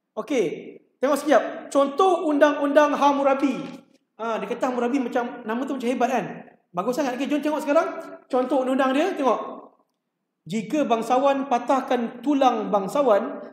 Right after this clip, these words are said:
maka tulangnya akan dipatahkan." Tulang patah tulang, ganti tulang. Eh, okey. Okey, itu fine. Okey, itu still okey, still okey. Okey, nombor dua. "Tapi jika bangsawan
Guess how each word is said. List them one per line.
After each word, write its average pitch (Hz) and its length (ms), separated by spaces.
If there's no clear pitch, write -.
maka 214 320
tulangnya 254 500
akan 254 200
dipatahkan." 220 540
Tulang 196 240
patah 196 160
tulang, 262 240
ganti 165 240
tulang. 175 320
Eh, 185 160
okey. 359 180
Okey, 285 200
itu 185 160
fine. 262 380
Okey, 196 140
itu 330 60
still 254 240
okey, 262 140
still 262 160
okey. 240 540
Okey, 269 340
nombor 233 160
dua. 339 140
"Tapi 196 400
jika 240 240
bangsawan 233 800